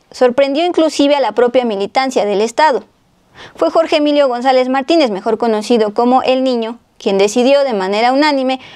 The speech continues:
postular a Ricardo Gallardo sin consultarlo con sus afiliados. Los autores de este libro señalan además que Gallardo fue elegido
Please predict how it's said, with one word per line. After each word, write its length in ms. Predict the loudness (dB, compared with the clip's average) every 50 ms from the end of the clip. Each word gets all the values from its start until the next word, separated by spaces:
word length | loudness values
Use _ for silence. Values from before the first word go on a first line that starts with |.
| -20 -6
postular 380 | _ -4 0 2 2 2 2 2
a 120 | 2 0
Ricardo 400 | 0 -2 0 0 2 2 2 2
Gallardo 440 | 2 0 0 0 0 0 0 0 -2
sin 180 | 0 0 -2 0
consultarlo 600 | 0 -2 -2 -2 -2 0 0 0 2 2 0 0
con 160 | -2 -6 -6
sus 160 | -6 -6 -8
afiliados. 580 | -8 -8 -8 -10 -10 -10 -12 -16 -20 -20 -20 -20 _ _ _ _ _ _ _ _ _ -20 -20 -18 -18 -18 -4 -4
Los 120 | 0 0
autores 420 | 2 0 2 2 2 2 2 2 2
de 100 | 0 0
este 180 | 0 0 0
libro 260 | 0 0 2 2 0
señalan 420 | 0 0 0 0 2 2 2 2 0
además 360 | -2 -4 -4 -4 -4 -6 -2
que 120 | -2 0
Gallardo 480 | 0 0 0 2 0 0 2 2 2 0
fue 200 | 2 2 0 2
elegido 580 | 2 0 0 0 0 0 2 2 2 0 -2